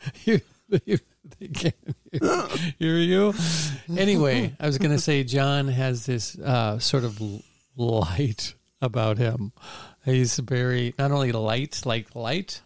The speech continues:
but light like glowing. Like, he's got a very good energy about him. I picked that up,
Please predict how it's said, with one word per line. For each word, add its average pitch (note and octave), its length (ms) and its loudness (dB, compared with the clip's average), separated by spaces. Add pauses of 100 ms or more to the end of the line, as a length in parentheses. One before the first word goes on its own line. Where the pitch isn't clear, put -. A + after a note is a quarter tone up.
but C3 180 -4
light A#2+ 480 -4
like A2 300 -8
glowing. G#2+ 540 -6 (140)
Like, A2 220 -4
he's A#2+ 220 -2
got A#2 180 2
a A#2 60 4
very A2 240 2
good A2+ 240 -2
energy G2+ 380 -6
about E2+ 260 -4
him. A#2 180 -10 (1200)
I A#2+ 60 2
picked - 260 -2
that A2 200 0
up, G#2 280 -4